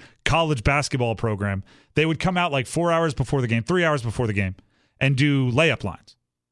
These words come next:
And it was basically just, let's see who could throw down the craziest dunk while acting like we don't care. And then they would go in, change into their uniforms and everything, come out and do, like, their professional warm-up. One of my favorite memories of working for student media was watching those guys in that pre-dunk thing.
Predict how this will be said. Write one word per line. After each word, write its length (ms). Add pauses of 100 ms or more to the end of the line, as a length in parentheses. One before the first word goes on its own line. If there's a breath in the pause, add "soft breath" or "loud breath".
(140)
And 120
it 40
was 120
basically 500
just, 420
let's 280
see 160
who 100
could 320 (140)
throw 120
down 140
the 80
craziest 500
dunk 220
while 160
acting 340
like 220
we 80
don't 220
care. 260 (380 loud breath)
And 180
then 380 (180)
they 120
would 120
go 220
in, 180
change 260
into 140
their 100
uniforms 400
and 60
everything, 200
come 200
out 160
and 80
do, 80
like, 220
their 100
professional 600
warm-up. 420 (760 soft breath)
One 220
of 60
my 160
favorite 360
memories 340
of 40
working 220
for 80
student 280
media 220
was 120
watching 240
those 160
guys 260
in 80
that 220
pre-dunk 640
thing. 240